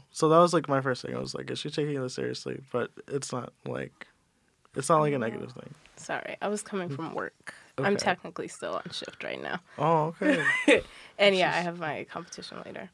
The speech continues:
Speaker 1: Yeah.
Speaker 2: Um, what was your fir-, oh, wait, yeah. What was my first opinion of you? I was like, "You look kind of familiar," and that's because you said you work at the G I C, and I get my books
Speaker 1: Mm-hmm.
Speaker 2: from there, so
Speaker 1: Okay, yeah.
Speaker 2: I was like, "Yeah, I've seen you
Speaker 1: That
Speaker 2: before."
Speaker 1: works.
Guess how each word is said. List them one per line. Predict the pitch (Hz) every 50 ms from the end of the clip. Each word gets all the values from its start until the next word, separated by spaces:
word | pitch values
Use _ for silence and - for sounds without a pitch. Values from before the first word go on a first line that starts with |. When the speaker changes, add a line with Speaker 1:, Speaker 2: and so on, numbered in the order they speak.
| _ _ - -
Speaker 1:
Yeah. | - - - - _ 240 247 254 254 254
Speaker 2:
Um, | 254 240
what | 226 226
was | 226 220
your | 220 208
fir-, | - - - - - - _ _ _ -
oh, | 180 180 175 170 170 180 185
wait, | 175 160 160 - - -
yeah. | - 170 156 151 160 - _ -
What | 180 180 175
was | 170 170 -
my | 175 165 156
first | - - - 175 - -
opinion | - - 180 180 - -
of | -
you? | - - 208 - - - - - - - - _ -
I | 240 262
was | 277 277 269 -
like, | 269 262 262 247 247 _ _ _ _ _ _
"You | - 208 208
look | 220 220
kind | - 240 226 233
of | 226
familiar," | - 208 165 151 160 165 165 165 - -
and | - 185 180
that's | 180 180 -
because | - 208 208 190 190 190 -
you | - 180
said | 180 - 202 202
you | 196
work | 190 190 -
at | 185 175
the | 175
G | 175 - 160
I | 151 151
C, | 156 - - 135 - - - - _ -
and | 180
I | 170
get | 170 156 143
my | 156 151
books | 139 127 123 127
Speaker 1:
Mm-hmm. | - 110
Speaker 2:
from | 107
there, | - 175 175 - - _
so | - - - - 98 104 143 147
Speaker 1:
Okay, | 139 143 135 117 120 127 - - _ _ _ -
yeah. | - - -
Speaker 2:
I | 123
was | - - -
like, | 208 208 - _ - -
"Yeah, | 311 330 247 - - _ _ _
I've | 214
seen | - - 247 233
you | -
Speaker 1:
That | 131 135
Speaker 2:
before." | - - -
Speaker 1:
works. | - - -